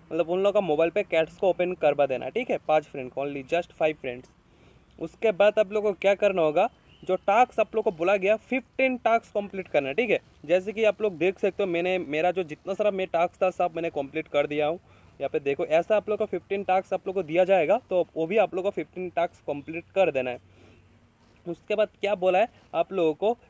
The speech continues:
यहाँ पे आप लोग नीचे की ओर देख सकते हो, फाइव अफ्तार्स update करना है, ठीक है?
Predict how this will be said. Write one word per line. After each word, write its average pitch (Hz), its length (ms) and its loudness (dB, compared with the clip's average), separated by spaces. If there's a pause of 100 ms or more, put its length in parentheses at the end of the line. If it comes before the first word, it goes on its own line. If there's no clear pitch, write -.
यहाँ 175 140 0
पे 196 140 0
आप 185 160 2
लोग 190 140 -2
नीचे 165 180 -6
की 190 120 -4
ओर 185 240 2 (100)
देख 160 160 -6
सकते 190 260 -6
हो, 196 60 -4
फाइव 208 360 -2
अफ्तार्स 196 500 0
update 156 340 -2
करना 131 240 -4
है, 143 60 -8
ठीक 240 160 -6
है? 143 120 -4